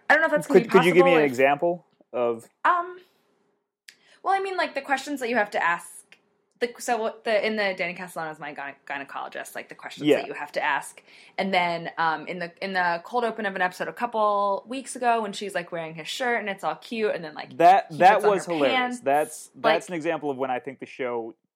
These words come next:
Speaker 2: wh-, why I have faith that the show is gonna be great at some
Speaker 1: Yeah.
Speaker 2: point, was that cold open.
Speaker 1: And
Speaker 2: I thought that cold open was phenomenal.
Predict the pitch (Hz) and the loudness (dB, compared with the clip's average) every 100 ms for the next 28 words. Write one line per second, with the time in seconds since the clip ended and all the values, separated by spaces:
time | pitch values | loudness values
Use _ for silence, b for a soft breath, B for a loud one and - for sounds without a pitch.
0 | _ _ 135 127 139 127 131 131 127 113 | _ _ -12 -8 -6 -2 0 2 0 -4
1 | 113 - - 117 110 _ 107 - 110 107 | -8 -10 -10 -10 -12 _ -18 -10 -10 -10
2 | 95 107 98 101 107 98 92 - - 180 | -14 -20 -20 -18 -16 -14 -16 -16 -12 -10
3 | - - _ _ - 113 101 110 - 117 | -10 -14 _ _ -18 -14 -12 -14 -12 -12
4 | 107 110 113 - 151 135 127 131 120 107 | -8 -6 -6 -4 -6 -6 -8 -10 -10 -12
5 | 101 98 _ 101 92 87 - | -16 -20 _ -20 -20 -20 -20